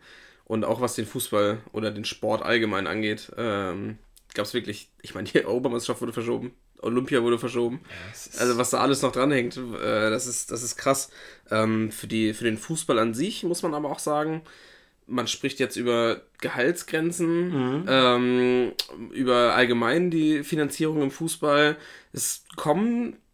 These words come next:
Speaker 1: durch Corona, es sollte natürlich, Corona sollte nicht dafür der Auslöser sein,
Speaker 2: Mhm.
Speaker 1: aber es ist nun mal so, kommen wieder Sachen auf den Tisch, ähm, die man nochmal besprechen könnte.
Speaker 2: Ja.
Speaker 1: Ähm,
Speaker 2: Die auch
Speaker 1: zum
Speaker 2: eine
Speaker 1: Beispiel
Speaker 2: gesellschaftliche
Speaker 1: die
Speaker 2: Relevanz
Speaker 1: Genau,
Speaker 2: haben. Ja.
Speaker 1: genau. Und ja,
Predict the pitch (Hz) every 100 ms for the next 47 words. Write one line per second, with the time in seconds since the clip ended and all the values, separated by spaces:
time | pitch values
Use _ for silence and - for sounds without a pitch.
0 | _ - - 165 175 - 143 135 196 208
1 | 185 - 113 127 123 127 113 127 - 127
2 | 123 120 117 120 - 117 117 117 131 156
3 | - - 117 113 117 120 120 113 113 165
4 | - 120 117 120 110 - - - - -
5 | 131 - 156 151 139 147 131 135 131 131
6 | 127 127 - - - - 123 127 147 107
7 | 123 110 135 - - 120 123 117 117 120
8 | 120 - _ _ _ - - - 117 113
9 | 117 101 120 139 143 - 135 117 101 101
10 | - - 131 120 117 _ - 104 101 104
11 | 107 120 123 127 120 120 143 139 120 113
12 | 113 110 107 110 135 117 101 - - -
13 | - 107 104 107 - - - - 110 107
14 | 101 104 - - - - 110 101